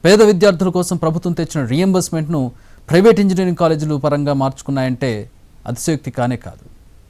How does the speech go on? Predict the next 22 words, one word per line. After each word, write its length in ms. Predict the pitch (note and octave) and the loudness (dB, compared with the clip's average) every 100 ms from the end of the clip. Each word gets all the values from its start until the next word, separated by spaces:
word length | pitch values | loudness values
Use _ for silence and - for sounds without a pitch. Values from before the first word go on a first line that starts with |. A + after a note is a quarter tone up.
| - - - - _ | -20 -20 -20 -20 _
తెలంగాణలో 500 | E3+ A3+ B3+ B3+ B3+ | 6 8 10 10 8
ప్రైవేట్ 460 | A#3+ E3 G3 C4 A#3+ | 8 8 8 8 8
ఇంజనీరింగ్ 400 | A3+ G3+ A3 G#3+ | 8 8 8 8
కాలేజీల 400 | G3 G3+ F#3 F3+ | 8 8 8 8
అరాచకాలకు 580 | E3 F#3 - F#3+ F3+ D#3+ | 8 8 6 6 6 6
అడ్డు 200 | D3 F#3 | 8 8
అదుపు 220 | E3+ E3 | 8 8
లేకుండా 340 | D#3+ - D3+ | 6 8 6
పోయింది. 380 | C3 A#2+ G#2 - - - - | 4 2 -2 -8 -18 -16 -2
నిబంధనలకు 520 | C3 F#3+ F#3 F#3 E3+ | 4 8 8 8 8
నీళ్లు 260 | E3 F#3 F#3+ | 8 10 10
వదిలేసిన 360 | F3 F3 F3 | 8 6 4
కాలేజీలు 560 | D#3 D3+ E3+ E3 D3+ G#2 - - - | 4 6 8 8 4 2 -10 -20 4
కోట్లు 320 | A#3+ C#4 B3+ | 6 8 6
కొల్లగొట్టడమే 640 | F#3 F#3 G#3+ G3+ F#3+ G3 | 6 8 10 8 8 8
లక్ష్యంగా 400 | F#3 - G3 G3 | 8 6 8 8
పనిచేస్తున్నాయి. 720 | D#3+ D#3 D3 D3 - B2 F#2+ - _ - - - | 6 6 6 6 2 -8 -10 -16 _ -20 -8 6
ఇంజనీరింగ్ 480 | F3+ G#3+ B3+ B3 G3+ | 8 10 10 8 8
కళాశాలల 500 | G#3 G#3+ G#3+ G#3 F#3+ | 8 8 8 8 8
లీలలు 360 | D#3+ G3 G3 | 8 10 10
ఒకటా 300 | D#3+ F3+ G3+ | 8 6 6
రెండా? 340 | F3+ D#3 C3 | 8 8 6